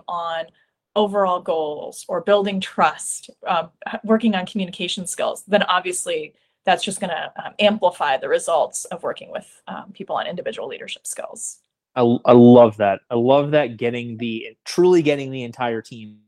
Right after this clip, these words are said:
Speaker 2: like, the t-, team working together, being more helpful, um, gives me a lot of hope, 'cause that's how I do most of my stuff. I'm like, "Look, you all can have your own department meetings, but, like, there are certain things that we need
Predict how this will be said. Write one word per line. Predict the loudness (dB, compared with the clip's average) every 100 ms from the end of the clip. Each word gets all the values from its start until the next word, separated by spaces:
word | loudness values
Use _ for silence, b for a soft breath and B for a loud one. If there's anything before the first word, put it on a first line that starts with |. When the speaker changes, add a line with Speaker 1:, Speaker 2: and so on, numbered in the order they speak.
| _
Speaker 2:
like, | -6
the | -4
t-, | -6 -10 _ _ _ _ _ _ -16
team | -14 -8
working | -8 -6 -6 -6
together, | -4 0 0 0 -2 -2
being | -4 -4
more | -2 0
helpful, | 0 0 -4 -4 _ _ _ _ _
um, | 0 2
gives | 2 4
me | 4
a |
lot | 2
of | 0
hope, | -4 -6
'cause | -8
that's | -8 -4
how | -4 -4
I |
do | -6 -8 -10
most | -10 -10 -10
of |
my | -14 -10
stuff. | -6 -4 -2
I'm |
like, | 0 4
"Look, | 2 2 -10 _ _ _ _ _
you | 4
all | 4
can | 4 0
have | 2
your | 2
own | 2
department | -2 -2 -2 -2 -12
meetings, | -14 -16 -4 0
but, | 2
like, | 2 2
there | 2
are |
certain | 2 -4 -4
things | -6 -6 -6
that | -6 -4
we | -4
need | -4 -4 -6